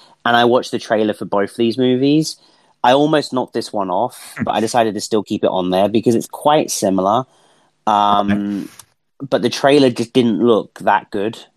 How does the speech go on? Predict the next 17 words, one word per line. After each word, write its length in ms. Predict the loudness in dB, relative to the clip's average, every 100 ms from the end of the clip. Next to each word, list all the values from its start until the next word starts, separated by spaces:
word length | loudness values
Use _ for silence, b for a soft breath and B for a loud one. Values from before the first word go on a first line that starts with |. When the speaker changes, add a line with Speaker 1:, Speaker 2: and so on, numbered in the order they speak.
| -6
Speaker 1:
I'm, 200 | -2 0
I'm, 180 | 0 -2
if 140 | -4
I'm 100 | 0
being 160 | 0 2
honest, 480 | 0 0 -6 -16 _ _ _ _
it 120 | 2 4
looked 220 | 4 2
like 200 | 0 0
a 60 | 0
very 300 | 2 4 4
low 260 | 4 2
budget, 580 | 2 0 0 2 2 0
just 200 | -4 0
not 440 | 2 4 2 0 -4 _ _ -4
that 320 | 0 0 -2 -12
great, 580 | -8 0 2 2 0 -4